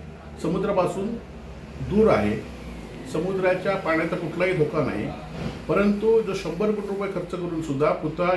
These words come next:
गेल्या वेळी ज्याप्रमाणे स्मारक कोसळलं होतं, त्यामुळे पुतळ्याच्या आजूबाजूचा भाग कोसळेल म्हणून ही बंदी आणली की काय, असा प्रश्न आहे शिवप्रेमींच्या मनामध्ये.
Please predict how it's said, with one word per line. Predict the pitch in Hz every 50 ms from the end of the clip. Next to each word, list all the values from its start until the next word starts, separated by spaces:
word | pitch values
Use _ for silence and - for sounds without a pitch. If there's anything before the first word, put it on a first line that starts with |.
| 160 151
गेल्या | 156 151 165 175 180
वेळी | 180 185 185
ज्याप्रमाणे | 175 - 175 160 165 165 156 160 165 160 170 165
स्मारक | - - 151 151 156 - -
कोसळलं | - 151 147 160 175 175 160
होतं, | 143 117 107 104 - 101 - - - - - - - - - - - - - - -
त्यामुळे | 160 160 165 175 185 190
पुतळ्याच्या | 190 - - 165 147 185 185 185 - 220 190 175
आजूबाजूचा | 170 170 180 185 185 185 190 190
भाग | 160 151 160 175 170 170 - - - - - - - - - - - - - - - - - - - - - - - - -
कोसळेल | 185 175 - - 180 143 - - - - - - - - - - - - -
म्हणून | 107 104 139 196 202 151 117 110 - - - - - - - - - - - - - -
ही | 151 170
बंदी | 156 156 151 151 156 180 185 170
आणली | 151 143 147 156 156
की | 156 165
काय, | 147 - 151 139 127 - -
असा | - - 160
प्रश्न | - - - - - 151
आहे | 135 104 92 92 85 - - - - - - - - -
शिवप्रेमींच्या | 151 147 143 139 127 123 127 120 120 - 147 147
मनामध्ये. | 143 135 107 101 92 87 - 139 147